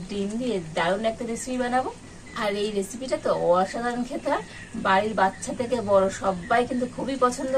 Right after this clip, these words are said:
করবে। তো আপনারা সঙ্গে থাকুন আর প্রথম থেকে শেষ পর্যন্ত পুরো রেসিপিটা দেখতে থাকুন। আশা করি আজকের রেসিপিটা আপনাদের ভালো লাগবে। আর আজকের রেসিপিটা ভালো লাগলে চ্যানেলটা সাবস্ক্রাইব করে পাশে থাকবেন। আর আজকের রেসিপিটার জন্য আমি এই দু ঘন্টা আগে মুসুর ডাল ভিজিয়ে রেখেছি।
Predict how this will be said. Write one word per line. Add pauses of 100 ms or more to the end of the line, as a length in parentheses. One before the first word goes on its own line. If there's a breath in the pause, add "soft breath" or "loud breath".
(120)
করবে। (380 loud breath)
তো (120)
আপনারা (120)
সঙ্গে
থাকুন
আর
প্রথম (100)
থেকে
শেষ
পর্যন্ত (120)
পুরো
রেসিপিটা (100)
দেখতে
থাকুন। (400 loud breath)
আশা
করি
আজকের
রেসিপিটা
আপনাদের
ভালো (100)
লাগবে। (440 loud breath)
আর
আজকের
রেসিপিটা
ভালো
লাগলে
চ্যানেলটা
সাবস্ক্রাইব
করে (180)
পাশে (100)
থাকবেন। (480)
আর
আজকের
রেসিপিটার
জন্য (500 loud breath)
আমি (160)
এই (100)
দু
ঘন্টা (140)
আগে (300)
মুসুর
ডাল (100)
ভিজিয়ে
রেখেছি।